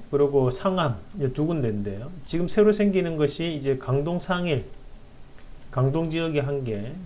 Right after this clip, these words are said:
그리고 현대 개동, 여기 추진하고 있고, 그리고 강서 공영 추진하고 있죠. 그리고 국회, 여기 또 구월 달, 구월 십 일 날 이제 생긴다는 얘기죠. 예, 이것도 추진하고 있는 거죠. 그러면 이렇게 하면 총 이제 일곱 개, 그 지금 두 개인데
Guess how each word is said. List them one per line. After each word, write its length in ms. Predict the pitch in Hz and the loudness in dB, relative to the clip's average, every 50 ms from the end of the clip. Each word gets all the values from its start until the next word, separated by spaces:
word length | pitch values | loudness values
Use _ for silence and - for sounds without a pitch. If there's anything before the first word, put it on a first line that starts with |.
| - - | -8 -4
그리고 160 | 143 139 139 | 0 0 0
현대 380 | 135 - 185 185 180 185 175 147 | 2 2 0 2 2 0 0 2
개동, 480 | - 139 139 139 160 143 117 113 131 131 | 4 2 4 4 2 0 0 -2 -4 -2
여기 200 | 147 151 143 131 | 0 0 0 0
추진하고 560 | - - 151 156 160 151 156 165 143 135 120 | -2 -8 -6 -6 -4 -2 -2 -2 0 0 -2
있고, 420 | 113 - - - 117 113 131 160 - - - - - - - - - - - - - | -2 -4 -6 -6 -4 -4 -4 -8 -10 -14 -16 -16 -16 -16 -16 -16 -16 -16 -14 -4 2
그리고 200 | 151 151 160 147 | 2 4 4 4
강서 400 | 151 131 135 147 147 - 196 185 | 2 2 2 4 4 4 4 4
공영 440 | 185 143 135 135 143 160 156 139 131 | 4 4 4 4 2 2 0 0 -2
추진하고 520 | - - 156 147 156 156 156 165 143 131 | -4 -8 -6 -4 -4 -2 0 0 2 2
있죠. 340 | 120 - - - 151 165 165 - - - - - - - - - - - - - - | 0 0 -2 -6 -6 -6 -6 -10 -14 -18 -18 -16 -16 -14 -14 -14 -14 -14 -14 -8 0
그리고 200 | 147 147 139 - | 2 2 2 2
국회, 480 | - 175 - - 202 190 147 127 127 | 0 -4 0 4 4 6 6 4 2
여기 260 | 147 147 165 175 - | 0 2 2 0 0
또 220 | - 170 151 170 - - - - - - - - - - - | 0 0 -2 -2 -2 -6 -10 -8 -6 -6 -6 -6 -4 -4 -2
구월 340 | - - 160 175 180 175 - | 0 2 2 2 2 2 2
달, 200 | - 127 113 107 | 2 2 2 2
구월 200 | - 160 170 175 | 2 0 2 2
십 200 | 160 - 190 175 | 2 0 0 0
일 100 | 180 180 | 2 2
날 120 | 170 143 | 4 4
이제 100 | 123 120 | 4 2
생긴다는 480 | 117 - 208 208 175 131 110 101 92 87 | 2 2 2 4 4 2 0 -2 -4 -6
얘기죠. 300 | 85 87 92 - - - - - - - - - - - - - - | -8 -10 -10 -12 -14 -14 -16 -16 -16 -16 -14 -14 -14 -14 -8 -2 2
예, 80 | 143 | 4
이것도 320 | 151 175 196 190 190 147 - | 6 6 6 4 2 -2 -2
추진하고 460 | - - 170 175 170 175 185 165 135 | -2 -2 0 0 2 2 2 2 2
있는 200 | 123 110 107 104 | 2 0 -2 -4
거죠. 240 | 101 101 - - - - - - - - | -6 -6 -8 -10 -12 -12 -12 -10 -4 2
그러면 460 | 170 185 202 202 190 180 165 - - - - - - | 6 8 8 8 8 6 6 2 -2 -6 -12 -6 0
이렇게 320 | - 208 247 220 - - 208 | 2 2 2 4 6 8 8
하면 280 | 196 185 175 170 160 - | 8 8 6 0 0 2
총 500 | - 208 202 196 190 190 185 180 156 147 | 4 6 6 8 6 6 4 2 0 -2
이제 160 | - 147 147 160 | -2 -2 0 0
일곱 360 | - 226 254 254 208 147 - | 2 2 4 4 2 2 2
개, 220 | 156 127 110 92 - - - | 2 2 2 0 -4 -6 -2
그 160 | 170 160 131 | -2 -2 0
지금 260 | - - 202 226 190 | 2 2 2 2 2
두 140 | 151 156 160 | 2 0 0
개인데 460 | 165 175 175 156 131 110 110 117 117 | 0 0 0 0 -2 -2 -2 -4 -6